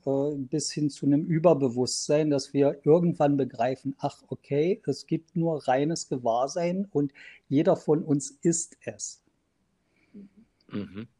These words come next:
Speaker 2: Was dann ja auch heißt, wenn wir Angst davor haben, zum Beispiel zu versagen, weil wir irgendwas nicht können, ist es ein Teil der Identifikation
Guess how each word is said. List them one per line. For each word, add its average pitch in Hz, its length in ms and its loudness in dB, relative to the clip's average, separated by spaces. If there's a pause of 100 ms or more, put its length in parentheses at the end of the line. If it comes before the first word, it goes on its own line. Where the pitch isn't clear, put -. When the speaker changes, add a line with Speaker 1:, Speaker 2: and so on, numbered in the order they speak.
(580)
Speaker 2:
Was - 160 -4
dann 127 160 0
ja 135 160 0
auch 110 180 -6
heißt, 120 280 -6
wenn 123 140 -6
wir 110 300 0
Angst 123 360 -6
davor 120 300 0
haben, 117 200 -8
zum 110 200 0
Beispiel 113 500 -2
zu - 140 -20
versagen, 120 640 -4
weil 113 160 -4
wir 113 100 0
irgendwas 117 300 2
nicht 107 220 -12
können, - 360 -4 (560)
ist - 180 -4
es - 140 -10
ein 127 100 -10
Teil 127 260 0
der 127 140 -2
Identifikation 127 1000 0